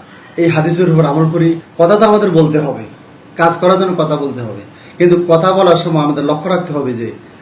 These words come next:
আমার আওয়াজটা যেন উচ্চ না হয়। আশেপাশে আমাদের পর পুরুষ থাকে, তাদের কানে যদি আমার এই আওয়াজটা যায় তাহলে আমার গুনাহ হবে। এই কথা চিন্তা চেতনা একজন মহিলা যেন সবসময় মনে রাখে। এবং পুরুষরাও হাসার সময় যেন উচ্চ আওয়াজ না হয়,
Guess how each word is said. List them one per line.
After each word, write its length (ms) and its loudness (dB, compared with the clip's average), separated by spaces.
আমার 200 -6
আওয়াজটা 360 0
যেন 300 -2
উচ্চ 340 -6
না 140 -2
হয়। 340 -4
আশেপাশে 480 -2
আমাদের 260 0
পর 220 2
পুরুষ 220 -6
থাকে, 240 -8
তাদের 320 -4
কানে 220 2
যদি 220 -4
আমার 220 -6
এই 100 -6
আওয়াজটা 460 -6
যায় 260 -8
তাহলে 160 -8
আমার 140 -8
গুনাহ 320 -10
হবে। 220 -16
এই 180 2
কথা 360 -2
চিন্তা 220 0
চেতনা 300 -8
একজন 260 -6
মহিলা 340 -6
যেন 240 -8
সবসময় 340 -12
মনে 180 -8
রাখে। 400 -14
এবং 340 2
পুরুষরাও 440 2
হাসার 240 0
সময় 240 -2
যেন 160 2
উচ্চ 300 0
আওয়াজ 280 0
না 120 -6
হয়, 200 -10